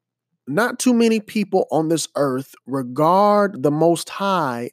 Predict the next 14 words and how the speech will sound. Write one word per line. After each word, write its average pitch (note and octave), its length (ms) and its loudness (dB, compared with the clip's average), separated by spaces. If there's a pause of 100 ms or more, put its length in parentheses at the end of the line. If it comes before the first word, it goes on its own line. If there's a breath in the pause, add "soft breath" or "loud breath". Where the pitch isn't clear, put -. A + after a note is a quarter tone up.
as B2 240 -8
supreme G3 1000 -4 (120)
and C3 240 -6
the B2+ 140 -6 (140)
only A#3 760 4 (400)
voice B2+ 1200 -2 (680)
of C3 140 -4
reason, D3+ 440 0 (1800)
the A#2+ 80 -6
one D#3+ 180 2
and G3 100 0
only F#3+ 200 2
true E3+ 240 -4
God. C3 480 -6